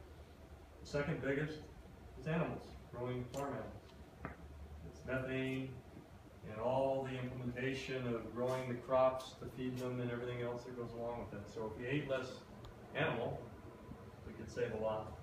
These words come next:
on climate change gases too. Next slide. So here's the pre-industrial age. I, I kinda looked at this first and went, "This doesn't look too bad." The guy's taking a nap. You know, it's hard work,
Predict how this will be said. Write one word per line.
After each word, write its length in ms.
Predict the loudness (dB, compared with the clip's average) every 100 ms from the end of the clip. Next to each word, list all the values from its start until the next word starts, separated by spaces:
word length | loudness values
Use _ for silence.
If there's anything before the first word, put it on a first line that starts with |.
| -8 -4
on 220 | -2 -4 -6 -6 -6 -4
climate 220 | -2 -2 -4
change 160 | -4 -4
gases 340 | -6 -6 -8 -6
too. 1300 | -6 -4 -4 -2 -2 0 0 0 0 0 -2 -4 0
Next 140 | 2 4
slide. 200 | 4 4 2 -2 -4 -6 -4 -2 -2 -2 -2 -4 -6 -6 -8 -10 -10 -12 -10 -10 -12 -12 -12 -10 -12 -12 -12 -4
So 120 | 2
here's 220 | 6 6 6
the 60 |
pre-industrial 800 | 2 4 6 8 6 6 4 6
age. 340 | 6 4 2 -4 -10 -12 -10 -10 -10 -10 -12 -12 -10 -10 -10 -10 -12 -12 -12 -12 -8
I, 260 | -6 -2
I 20 |
kinda 260 | -2 0 0
looked 180 | 0 -2
at 80 | -2
this 200 | -2 -2 -2
first 220 | 0 0
and 100 | -4
went, 120 | -4
"This 100 | -4
doesn't 180 | -4 -2
look 160 | 0 0
too 80 | -2
bad." 400 | 0 2 0 -2
The 60 |
guy's 140 | -4 -4
taking 220 | -4 -2
a 80 | -2
nap. 500 | 0 0 0 0 -2
You 80 | -4
know, 80 | -4
it's 100 | -4
hard 300 | 4 4 4
work, 340 | 4 4 2